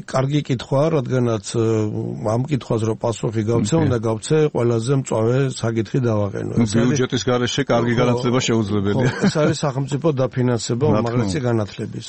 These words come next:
Speaker 1: რაც პრაქტიკულად საქართველოში არ არსებობს.
Speaker 2: არ არსებობს.
Speaker 1: ანუ რა არის? ფინანსდება სტუდენტი. და არ ფინანსდება უნივერსიტეტი. და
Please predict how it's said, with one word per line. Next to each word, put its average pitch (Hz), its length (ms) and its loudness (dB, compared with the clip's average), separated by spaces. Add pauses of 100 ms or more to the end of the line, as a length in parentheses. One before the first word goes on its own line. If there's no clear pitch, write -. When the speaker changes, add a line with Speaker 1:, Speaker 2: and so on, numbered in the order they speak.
Speaker 1:
რაც 175 280 0
პრაქტიკულად 135 560 -2
საქართველოში 107 680 -4
არ 104 140 -4
არსებობს. - 440 -14
Speaker 2:
არ 85 180 0
არსებობს. - 320 -6 (300)
Speaker 1:
ანუ 165 260 2
რა 175 220 4
არის? 117 280 -2
ფინანსდება 165 640 2
სტუდენტი. 131 580 -4 (520)
და 101 120 0
არ 131 80 4
ფინანსდება 151 600 2
უნივერსიტეტი. 120 680 0 (120)
და 110 180 -2